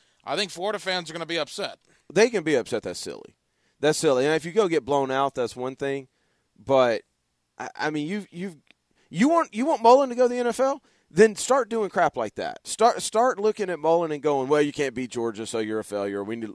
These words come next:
Speaker 2: like, start doing that. And if I'm Mul-, like, I will go down and I'll help Dan Pack. And because, the,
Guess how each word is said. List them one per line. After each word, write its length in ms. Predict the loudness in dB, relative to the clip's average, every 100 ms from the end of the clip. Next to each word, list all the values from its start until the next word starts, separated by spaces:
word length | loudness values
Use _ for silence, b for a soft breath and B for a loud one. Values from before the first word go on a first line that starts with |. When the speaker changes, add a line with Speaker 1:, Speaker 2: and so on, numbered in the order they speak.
| -6
Speaker 2:
like, 160 | -6 -2
start 260 | -2 -2
doing 200 | -2 -2
that. 260 | 0 -2 -6 b b b
And 80 | 0
if 140 | 2 2
I'm 220 | 0 2
Mul-, 160 | 0 2
like, 220 | 2 2 4
I 200 | 6 6
will 180 | 2 -2
go 240 | 2 2
down 240 | 2 -2
and 80 | -2
I'll 160 | -2 -4
help 420 | -8 -2 -2 _
Dan 300 | -2 -2 -4
Pack. 460 | -8 -12 -14 _ _ _ _ _ _ _
And 120 | -4 -2
because, 360 | 2 2 2
the, 200 | 2 0